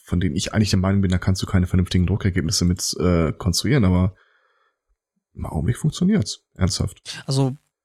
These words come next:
Speaker 2: Bekannter von mir, äh, der hat auch so einen, so einen relativ günstigen, ich glaub, der kam auch so um die hundert Euro, hat da noch ein bisschen Modding und, und, äh, Bauteile reingesteckt.
Speaker 1: Genau.
Speaker 2: Also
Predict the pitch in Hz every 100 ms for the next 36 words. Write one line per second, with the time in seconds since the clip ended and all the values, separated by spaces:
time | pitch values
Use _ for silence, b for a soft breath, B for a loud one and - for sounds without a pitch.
0 | _ 135 135 185 226 247 247 233 196 185
1 | 185 165 156 196 - - 185 170 160 147
2 | 135 208 - - 196 208 - 185 175 -
3 | 147 143 147 - 139 165 - 208 190 160
4 | 156 165 - 131 180 185 160 156 156 147
5 | 147 - 147 139 117 127 185 220 214 175
6 | 160 147 - 143 143 - 117 139 110 -
7 | 208 202 202 196 - 208 - 113